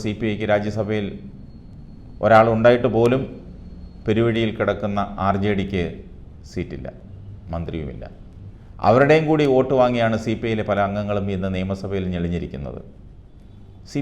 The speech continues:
പി ഐയുടെ ഈ പ്രവൃത്തിയുടെ അനന്തരഫലം ആർ ജെ ഡി മുന്നണി വിടുന്ന സ്ഥിതിയിൽ കൊണ്ടെത്തിച്ചു എന്നുള്ളതാണ്. അവർ യു ഡി എഫിൽ എത്തും. അവർക്കുമില്ലേ വ്യക്തിത്വം? ജീവിക്കാനുള്ള അവകാശം അവർക്കുമില്ലേ? ശത്രുക്കളായ ബി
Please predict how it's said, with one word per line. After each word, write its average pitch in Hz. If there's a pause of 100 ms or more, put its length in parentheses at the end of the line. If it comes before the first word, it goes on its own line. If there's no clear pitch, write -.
പി 135
ഐയുടെ 110
ഈ - (120)
പ്രവൃത്തിയുടെ 95
അനന്തരഫലം 92 (120)
ആർ 87
ജെ 92
ഡി 90
മുന്നണി 101 (300)
വിടുന്ന 87
സ്ഥിതിയിൽ 87 (420)
കൊണ്ടെത്തിച്ചു 82
എന്നുള്ളതാണ്. 65 (1000)
അവർ 131
യു 135
ഡി 143
എഫിൽ 135
എത്തും. 120 (1200)
അവർക്കുമില്ലേ 123
വ്യക്തിത്വം? 104 (1000)
ജീവിക്കാനുള്ള 135
അവകാശം 139
അവർക്കുമില്ലേ? 107 (1200)
ശത്രുക്കളായ 104
ബി 95